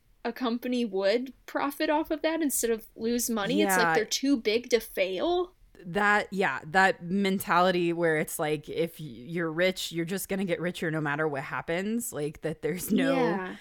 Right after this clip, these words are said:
Speaker 2: there's no downside for you, that there's no, n-, that bad press is still good press for you. That, that whole thing is like, oh God. S-,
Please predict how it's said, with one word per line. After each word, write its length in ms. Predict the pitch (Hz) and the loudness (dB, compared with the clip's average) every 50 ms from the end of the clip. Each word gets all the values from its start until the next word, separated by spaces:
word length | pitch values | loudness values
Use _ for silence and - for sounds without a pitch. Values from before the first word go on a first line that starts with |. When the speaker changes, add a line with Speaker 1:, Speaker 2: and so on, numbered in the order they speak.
| - - - | -16 -8 -4
Speaker 2:
there's 180 | 170 180 202 202 | -2 0 0 2
no 180 | 190 170 170 175 | 2 2 2 0
downside 1000 | 165 147 - 156 156 143 160 156 151 151 165 175 180 185 - 202 190 196 196 180 | 0 -4 -8 -10 -4 -2 0 2 2 2 0 0 -2 -2 -2 0 0 0 -2 -4
for 120 | - 220 208 | -6 -6 -4
you, 260 | 202 202 208 208 208 | -4 -2 -4 -4 -2
that 200 | 170 175 160 - - | -2 -2 -2 -2 -2
there's 220 | 147 156 165 165 | -2 -2 -2 -2
no, 580 | 165 156 147 156 156 156 156 156 156 156 151 - - - - _ - | -2 -2 -2 -2 -2 -2 -2 -2 -2 -4 -6 -8 -14 -20 -20 _ -4
n-, 180 | - 190 190 190 - - - - - _ _ - | -2 0 0 -2 -4 -12 -20 -20 -20 _ _ 0
that 340 | 175 190 185 - - 165 156 | 2 4 4 4 2 0 2
bad 280 | 170 160 185 185 175 - | 4 4 4 4 4 2
press 260 | - 175 170 - - | 2 2 2 0 -2
is 160 | 170 175 - | -4 -6 -4
still 220 | - - 180 165 | -2 -2 -2 -2
good 260 | 165 - 143 165 165 - | 0 0 -2 -2 -2 -2
press 320 | - 220 233 247 - - | -2 -2 -2 -4 -6 -10
for 140 | - 277 269 | -10 -10 -8
you. 420 | 269 269 269 277 277 269 269 277 | -6 -4 -4 -4 -2 -2 -2 -2
That, 360 | 233 - 170 202 202 - - 170 | 0 2 4 4 4 2 2 2
that 200 | 180 202 214 214 | 4 4 4 4
whole 240 | - 233 226 233 233 | 4 4 4 4 6
thing 380 | - 247 254 262 269 269 269 | 8 8 8 8 6 4 2
is 200 | - 170 233 170 190 | 2 0 0 2 2
like, 280 | 185 180 175 165 - - | 4 4 2 0 -2 -6
oh 260 | 190 202 202 175 156 151 | -10 -10 -10 -10 -12 -12
God. 500 | - 165 165 160 156 151 139 147 151 - - - - - - _ _ _ _ _ _ - - | -12 -10 -6 -4 -4 -4 -4 -4 -6 -8 -12 -16 -20 -20 -20 _ _ _ _ _ _ -8 -4
S-, 240 | 185 - - - | -2 0 0 -2